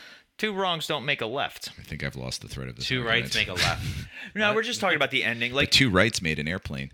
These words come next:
Speaker 1: <laughs> yeah, we're just talking about the ending at this point 'cause, like,
Speaker 3: Yeah.
Speaker 1: the ending, the ending, the fourth wall breaks are one thing because you're still connected to the actual story. But she showed that she could change the reality of everything that was happening, and it
Speaker 2: Mm-hmm.
Speaker 1: was, I think, I think it was just a little too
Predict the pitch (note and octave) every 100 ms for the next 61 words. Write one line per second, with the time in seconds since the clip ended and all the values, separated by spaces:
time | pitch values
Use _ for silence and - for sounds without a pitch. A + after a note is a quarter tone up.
0 | G#2+ E3+ C#3+ E3 A#2 - - - D#3 E3
1 | F3+ C3+ A#2+ G#2+ F#2+ A2 F#2+ G2+ F#2+ G#2
2 | G#2 B2 B2+ G2 D#3+ E3 F3+ E3+ B2+ C#3
3 | D3 F#3 G3 - C#3+ E3 C4+ D4+ F3 F3
4 | F3+ F3 D3 A#2+ A#2 C3 D#3 F3 - -
5 | - - C#3 D3+ C3+ C3 - E3 C#3 C3+
6 | C#3 A#2 C3+ A2+ G#2+ A#2 G#2+ - B2+ B2+
7 | B2 A#2 - G#3+ A#3 - F3 C3+ - -
8 | C#3+ A#2 - A#2+ G#2+ G2 F#2 F#2 A2 A#2+
9 | F2+ F2+ F2+ F2 F2+ F2+ D#2 A1+ G#2+ F#2+
10 | F2+ G2 D3 F3 F3 F#3 G3 A3 - -
11 | - - - - - E3+ A#3+ G#3 F#3 E3+
12 | C#3+ C#3 D3+ E3+ G3 F#3 -